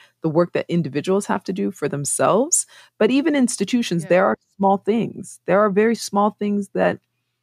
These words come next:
Speaker 1: that you could do, <laughs> you know, there, it doesn't
Speaker 2: Yeah.
Speaker 1: have to be f-, the big,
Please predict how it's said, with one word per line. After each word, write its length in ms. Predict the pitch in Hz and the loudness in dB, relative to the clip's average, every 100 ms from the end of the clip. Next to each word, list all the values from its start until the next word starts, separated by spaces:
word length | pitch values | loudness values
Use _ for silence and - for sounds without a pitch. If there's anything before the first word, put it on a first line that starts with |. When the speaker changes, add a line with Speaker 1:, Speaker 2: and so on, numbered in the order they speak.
| _ _ _ - | _ _ _ -2
Speaker 1:
that 160 | 185 175 | -2 0
you 160 | 185 | -4
could 200 | - 170 | -4 -6
do, 380 | 160 196 - - _ | -4 -6 -8 -14 _
<laughs> 60 | - | -2
you 180 | 202 | 2
know, 400 | 190 233 240 294 269 | 4 4 4 2 2
there, 260 | 196 180 - - _ - | 2 0 -6 -20 _ -20
it 600 | - - - - 190 185 | -20 -20 -12 0 0 4
doesn't 320 | 196 185 190 | 0 0 -4
Speaker 2:
Yeah. 100 | 202 | -4
Speaker 1:
have 220 | 185 196 | -2 -4
to 60 | - _ - | -4 _ -6
be 420 | 190 190 185 190 _ | -2 0 -2 -4 _
f-, 240 | - - _ - | -20 -20 _ -6
the 100 | 175 | -6
big, 500 | 143 196 180 165 165 | 0 2 2 0 -8